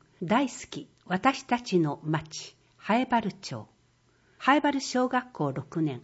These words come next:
塚山小学校六年。キャリア学習、ゲームクリエイター。ハエバル小学校四年、湘南小学校四年。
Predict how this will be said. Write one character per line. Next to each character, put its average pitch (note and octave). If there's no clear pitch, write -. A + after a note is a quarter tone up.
塚 -
山 C#4
小 A#3+
学 A#3
校 C3+
六 C3+
年。 C3+
キ G#3+
ャ A#3
リ C#4+
ア C4
学 A#3+
習、 C3
ゲ A3
ー C#4
ム C4+
ク -
リ A3
エ G#3+
イ F#3
タ -
ー。 G2+
ハ C#4
エ D#4
バ D4
ル C#4
小 B3+
学 B3
校 C#3
四 C3
年、 C#3
湘 C4+
南 C4+
小 A#3
学 A3+
校 C3+
四 B2+
年。 B2+